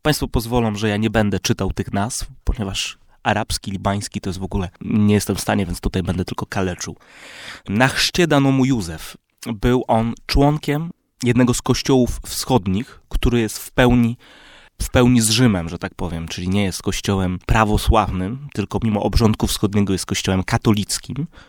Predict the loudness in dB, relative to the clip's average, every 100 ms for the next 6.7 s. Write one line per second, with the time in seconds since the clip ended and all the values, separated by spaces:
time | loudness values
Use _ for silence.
0 | _ -4 -2 -2 -6 -8 -10 -10 -16 -20
1 | -20 -20 -12 -6 -4 0 -2 0 -2 0
2 | 0 -2 -4 -4 -8 _ -4 2 4 4
3 | 2 -2 -8 -14 -18 -20 _ _ -4 0
4 | 4 4 4 2 -2 -2 -10 -14 _ 0
5 | 0 2 0 0 0 0 -2 -2 -2 0
6 | 0 2 2 4 4 4